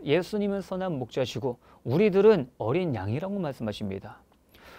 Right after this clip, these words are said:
선한 목자이신 예수님이 양떼를 데리고 이동하다가 밤에 양떼가 머물 수 있는 임시 우리를 만듭니다.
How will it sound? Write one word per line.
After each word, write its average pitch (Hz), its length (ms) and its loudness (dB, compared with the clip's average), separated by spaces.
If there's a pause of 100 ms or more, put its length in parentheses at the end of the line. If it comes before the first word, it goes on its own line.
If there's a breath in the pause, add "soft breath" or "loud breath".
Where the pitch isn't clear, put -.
(120 loud breath)
선한 240 400 2
목자이신 190 680 2
예수님이 131 760 0 (100)
양떼를 180 540 2
데리고 160 480 4
이동하다가 131 720 2 (360 soft breath)
밤에 165 520 2 (140)
양떼가 175 560 2
머물 151 320 6
수 - 200 -4
있는 151 480 -2
임시 190 680 0
우리를 135 380 2
만듭니다. 104 720 -2